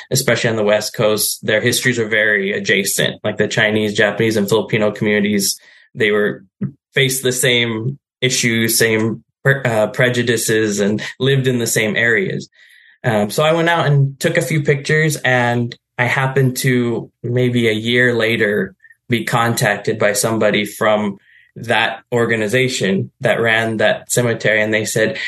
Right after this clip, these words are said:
"Hey, we saw that you posted some pictures on Find a Grave. Um, do you think you could come out and take more and post more?" <laughs> Because we're trying to document the cemetery. And so I did that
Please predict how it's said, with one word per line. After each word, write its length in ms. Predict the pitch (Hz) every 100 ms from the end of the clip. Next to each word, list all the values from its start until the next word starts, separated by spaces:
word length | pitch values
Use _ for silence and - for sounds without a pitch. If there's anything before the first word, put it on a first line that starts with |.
| - -
"Hey, 280 | 190 196 165
we 160 | 165
saw 200 | 165 196
that 120 | 185
you 100 | 170
posted 540 | 147 180 185 - 165 143
some 500 | - 147 139 135 - _
pictures 580 | - 156 - 143 131 123 - _ _ -
on 400 | 127 120 117 117
Find 300 | 135 143 151
a 40 |
Grave. 480 | 131 127 113 113 113 - - -
Um, 320 | 123 120 120
do 100 | 120
you 120 | 147 151
think 340 | 156 156 143
you 100 | 151
could 220 | 143 135
come 160 | - 143
out 180 | 135 131
and 140 | 120
take 220 | 123 123
more 340 | 120 117 120 135
and 200 | 120 -
post 300 | 120 120 117
more?" 400 | 107 127 139 - - _
<laughs> 60 | 98 92 - _ _ 123
Because 300 | 120 135 123
we're 100 | 123
trying 320 | 143 127 123
to 140 | 123
document 560 | 117 107 - 120 104 98
the 80 | 104
cemetery. 760 | 135 127 104 98 101 101 135 _ _ _ _ _ _ _ _ _ _
And 180 | 135 139
so 140 | 156
I 80 | 143
did 300 | 139 135 123
that 500 | 156 165 131 127 -